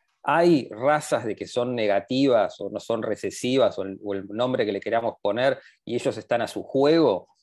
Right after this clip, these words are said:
Sí, pero también las hay las positivas. Nosotros tenemos que centrarnos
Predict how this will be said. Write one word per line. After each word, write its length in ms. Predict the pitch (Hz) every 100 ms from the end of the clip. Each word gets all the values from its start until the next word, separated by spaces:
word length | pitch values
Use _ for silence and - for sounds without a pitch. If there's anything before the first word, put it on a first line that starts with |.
| _ _ _ _
Sí, 520 | _ - 131 117 90 - _ _ _ _ _
pero 180 | - 104
también 360 | - 110 135 147
las 200 | 131 -
hay 120 | 127
las 160 | 117 -
positivas. 680 | 107 101 - 92 87 87
Nosotros 300 | - 110 160
tenemos 280 | 151 143 143
que 120 | 147
centrarnos 880 | 131 135 139 175 165 147 160 190 -